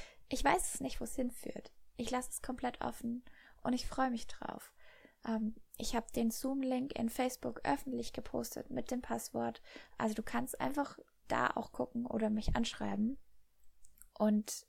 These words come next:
äh, die Termine, die werde ich auf die Homepage packen. Und genau das ist es, was ich auch diesmal bewusst anders gemacht hab. Ich gehe mit der Intention rein, entspannt,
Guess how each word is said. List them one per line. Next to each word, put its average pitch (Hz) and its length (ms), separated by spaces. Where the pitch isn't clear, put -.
äh, 214 220
die 208 160
Termine, 247 540
die 233 180
werde 233 160
ich 220 100
auf 233 100
die 233 120
Homepage 208 400
packen. 202 320
Und 233 100
genau 233 200
das 233 160
ist - 160
es, 262 160
was - 180
ich - 180
auch - 60
diesmal 240 460
bewusst 262 440
anders 254 320
gemacht 226 340
hab. - 160
Ich - 160
gehe 247 220
mit 247 160
der - 100
Intention 240 580
rein, 233 380
entspannt, 247 840